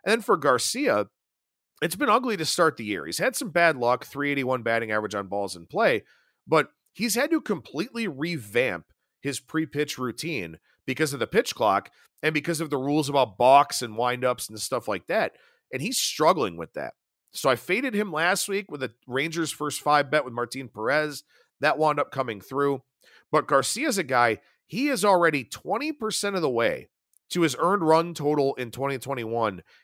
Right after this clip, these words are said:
and eighteen point five percent of the way to his earned run total in twenty twenty-two after just three starts.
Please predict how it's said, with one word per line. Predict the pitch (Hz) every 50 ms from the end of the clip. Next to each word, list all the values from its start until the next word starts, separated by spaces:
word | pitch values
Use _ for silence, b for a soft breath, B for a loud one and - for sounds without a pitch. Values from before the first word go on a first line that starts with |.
| b
and | b 135 139 127
eighteen | 135 160 208 226 - - 196 220 220 202
point | 151 165 165 156 127 -
five | - 131 135 147 156 -
percent | 131 123 - - 120
of | 113
the | 107 104
way | 107 104 104
to | 107 107 107
his | 101 - -
earned | 135 139 127 117
run | 120 120 113 110
total | - 120 113 113 110 104 92 - _ _ _ _ _ _
in | 160 156 131
twenty | - 135 147 143 135
twenty-two | 127 - 131 120 113 101 - - 135 127 113 95 - _ _ _ _ _ -
after | 131 147 143 - 131 117
just | 104 147 156 - - -
three | 120 127 131 117
starts. | - - - 104 85 69 - - - -